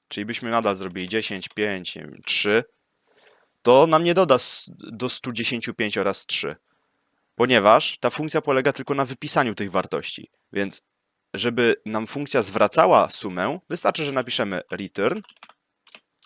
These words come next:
A dodać B dodać C. I teraz na czym polega funkcja? Funkcja polega na tym, że ona dostaje parametry A, B, C, a następnie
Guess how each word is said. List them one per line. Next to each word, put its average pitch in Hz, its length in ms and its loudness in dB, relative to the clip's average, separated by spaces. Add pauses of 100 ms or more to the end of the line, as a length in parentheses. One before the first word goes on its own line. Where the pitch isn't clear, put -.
(120)
A 101 280 4 (200)
dodać 92 400 -4 (840)
B 87 500 2
dodać 87 460 -2
C. 110 340 4 (560)
I 120 100 -8
teraz 170 240 4
na 139 100 0
czym 160 180 -4
polega 110 320 4
funkcja? 87 420 -8 (1800)
Funkcja 156 640 4 (580)
polega 123 320 4
na 131 120 8
tym, 117 320 -6 (300)
że 101 300 0
ona 127 260 2
dostaje 107 640 4 (500)
parametry 110 540 2 (100)
A, 104 320 8
B, 92 300 0
C, 123 360 2 (460)
a 104 80 -6
następnie 123 800 -4